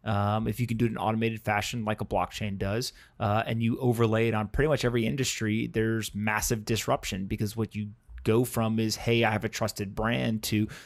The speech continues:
"My customer can now verify." Um, and I think that that's a, uh, sounds like somewhat of a nuanced point, but, um, it can be quite powerful when it's actually put into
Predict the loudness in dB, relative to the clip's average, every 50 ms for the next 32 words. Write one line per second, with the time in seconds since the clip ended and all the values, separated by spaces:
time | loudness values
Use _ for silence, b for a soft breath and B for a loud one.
0 | B B -2 0 0 2 2 2 2 2 2 0 0 0 0 0 2 2 2 2
1 | 0 0 2 4 4 4 4 2 0 -2 -2 -2 -4 b b b b b b -2
2 | 0 0 2 0 0 0 0 0 0 -2 -2 -2 -2 0 0 0 0 0 0 0
3 | 0 2 2 2 2 2 0 -2 -4 -4 -2 -2 0 0 -2 0 0 2 2 2
4 | 2 0 0 0 0 2 2 2 0 0 0 0 0 0 0 0 0 -2 -4 -4
5 | -6 _ _ -20 -20 -20 _ _ -4 -2 0 0 0 -2 -6 -8 -2 2 2 2
6 | 4 2 2 2 2 2 0 0 -2 0 -2 -2 -4 -4 -4 -4 -2 0 0 2
7 | 2 2 2 2 0 0 0 0 0 0 -2 -4 -6 -6 -6 -6 -6 -6 -6 -6